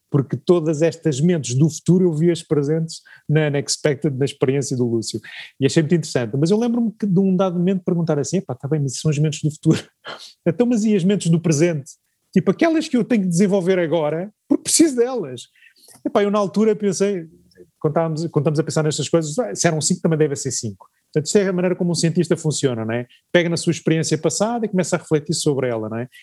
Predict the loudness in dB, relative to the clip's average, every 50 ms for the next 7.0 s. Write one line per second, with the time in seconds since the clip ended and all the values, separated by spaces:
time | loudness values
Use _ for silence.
0 | -14 _ -4 -4 -2 0 0 0 2 2 2 0 0 -2 -2 -2 -4 -4 -6 -10
1 | -10 -12 -14 -18 _ _ -20 -20 -10 _ -4 -2 0 0 2 2 0 0 0 0
2 | 0 0 0 0 0 -2 0 0 2 2 2 0 0 0 0 2 2 0 0 0
3 | 0 -2 -2 -2 -2 -4 -4 -4 -4 -4 -4 -2 0 0 2 2 0 0 0 -2
4 | 0 0 0 0 0 0 -2 -4 -2 -2 -2 0 0 0 -2 -4 -6 -6 -6 -6
5 | -6 -6 -6 -4 -4 -4 -2 -2 0 0 2 0 0 2 2 2 2 2 0 -4
6 | -6 -6 -8 -4 -2 -2 -2 -2 -4 -8 -4 -2 -2 0 -2 -2 -2 -2 -2 -2